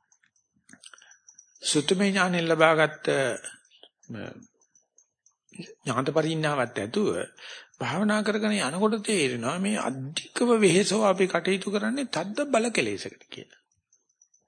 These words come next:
මොකකට හරි අපි දිවා රාත්‍රී නැතුව දඟලනවා නම්,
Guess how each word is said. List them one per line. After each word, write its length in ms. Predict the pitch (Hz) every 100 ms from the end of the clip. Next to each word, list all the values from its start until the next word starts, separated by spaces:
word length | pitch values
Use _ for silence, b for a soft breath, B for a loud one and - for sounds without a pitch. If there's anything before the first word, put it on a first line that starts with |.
| _ _ _ _ _ _ _ _
මොකකට 400 | 107 143 185 170
හරි 220 | 175 185
අපි 240 | 151 151 165 120 - 147
දිවා 340 | 127 143 170
රාත්‍රී 400 | 180 185 185 202
නැතුව 300 | 190 185 190
දඟලනවා 540 | 170 160 160 123 98 92
නම්, 180 | 110